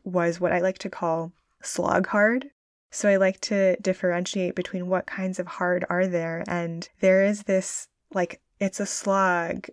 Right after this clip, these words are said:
things are kind of staying in the same place, I'm in a rut, that kind of hard, from the kind of hard that expands us. And I don't think I knew that choosing things that were in alignment could also be this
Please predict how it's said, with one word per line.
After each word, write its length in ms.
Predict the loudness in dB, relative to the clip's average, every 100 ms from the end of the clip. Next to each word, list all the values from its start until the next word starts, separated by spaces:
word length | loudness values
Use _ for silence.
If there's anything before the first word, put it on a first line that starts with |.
| _
things 320 | -4 -2 0
are 80 | -2
kind 180 | -2 -4
of 120 | -4
staying 340 | -2 0 0
in 80 | -2
the 80 | -4
same 280 | -4 -4 -4
place, 440 | 2 2 2 -2
I'm 80 | -6
in 140 | -2
a 80 | -2
rut, 360 | 0 0 0 -4 -6
that 180 | -2 -2
kind 180 | -2 -4
of 80 | -4
hard, 480 | -2 -2 -2 -4 -8 _ _ _ _ _ _ _ _
from 920 | -20 -6 0 2 4 2 -2 -6 -10 -14 _
the 140 | -6 -4
kind 280 | -2 -2
of 100 | -2
hard 440 | -4 -2 2 2 0 -6
that 400 | -4 -2 -2 -4
expands 440 | -8 -4 -4 -2
us. 460 | -2 -4 -8 -16 -20 _ -4
And 560 | 0 0 0 -4 -6 -10 _ _ _ _ _ _ -6
I 120 | -2
don't 180 | 0 0
think 180 | -2 0
I 140 | 0
knew 360 | 0 2 2 0
that 340 | 0 0 -2 -6 _ _ _ -12
choosing 840 | -2 0 2 0 0 -2 -6 -10 -12 _ _
things 340 | -4 -2 -2 -4
that 320 | -2 -4 -4
were 140 | -2 0
in 140 | 0
alignment 440 | -2 -4 -4 -4
could 140 | -6 -6
also 380 | 0 0 0 -2
be 180 | -2
this 180 | -2 -4